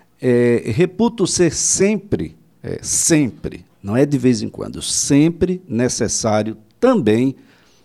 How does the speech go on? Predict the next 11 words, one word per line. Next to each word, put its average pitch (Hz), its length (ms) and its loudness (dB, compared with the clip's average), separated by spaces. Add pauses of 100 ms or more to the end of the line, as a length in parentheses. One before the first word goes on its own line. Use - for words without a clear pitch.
(160)
o 143 100 0
auxílio 135 400 2
de 131 80 2
um 135 80 4
advogado 120 600 0
especialista 123 1200 -2
na 95 240 -2
área 98 300 2
de 107 240 0
direito 101 500 0
médico. 65 560 -8